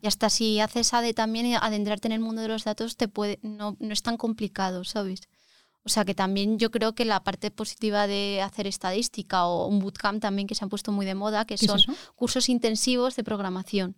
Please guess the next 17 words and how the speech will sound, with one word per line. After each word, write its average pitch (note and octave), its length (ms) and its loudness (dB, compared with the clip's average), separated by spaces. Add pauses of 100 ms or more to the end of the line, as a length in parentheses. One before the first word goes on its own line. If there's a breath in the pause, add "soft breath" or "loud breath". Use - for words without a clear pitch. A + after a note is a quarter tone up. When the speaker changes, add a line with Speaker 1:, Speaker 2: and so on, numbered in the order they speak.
(140)
Speaker 2:
Ah. G#3+ 120 -4 (380 soft breath)
Speaker 1:
Y A3 120 -4
también G#3 280 4
hay G#3+ 60 2
bootcamps, A3 500 0
eso, G#3+ 160 0
de F#3 80 2
data F3 200 -2
science A3 720 0
o G#3 80 2
de F#3 680 0
Python G#3+ 420 0
o - 20 0
de G#3 100 2
lo F#3+ 120 0
que F3+ 100 -4
sea. F3+ 380 -2